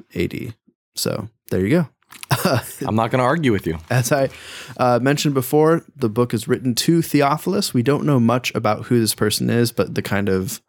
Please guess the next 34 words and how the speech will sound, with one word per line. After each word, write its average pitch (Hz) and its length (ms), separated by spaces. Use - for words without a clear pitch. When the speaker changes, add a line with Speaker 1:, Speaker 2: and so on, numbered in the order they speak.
Speaker 1:
uh, 92 220
the 170 80
things 113 260
that 95 100
we 117 160
infer 107 320
from 101 160
the 98 80
text 131 320
would 113 100
be 110 120
that 92 140
he - 180
was 101 120
probably 98 380
a 92 80
wealthy 120 300
man 110 280
who 104 100
was 98 140
funding 110 420
Luke's, 110 460
uh, 101 240
mission 110 400
to 92 300
Speaker 2:
Mm-hmm. 82 340
Speaker 1:
compile 117 540
a 113 40
narrative 110 360
of 101 120
who 135 160
Jesus 123 400
is, 127 320
of, 98 680